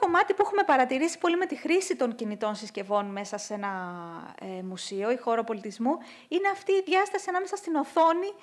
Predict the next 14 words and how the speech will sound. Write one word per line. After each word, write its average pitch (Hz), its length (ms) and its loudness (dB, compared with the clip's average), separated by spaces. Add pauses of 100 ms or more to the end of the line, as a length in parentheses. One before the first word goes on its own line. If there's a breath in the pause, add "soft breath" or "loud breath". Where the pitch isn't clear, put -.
(380 loud breath)
ε, 247 220 -2
και 269 300 0
στο, 254 520 4
στο 247 180 -4
χώρο. 233 540 4 (460 loud breath)
Ε, 233 320 6
αυτό 254 200 0
το 370 80 4
είδαμε 403 240 4
ειδικά 359 280 2
στις 381 180 0
μικρότερες 320 680 2
ηλικίες, 208 600 -2
που 240 440 -2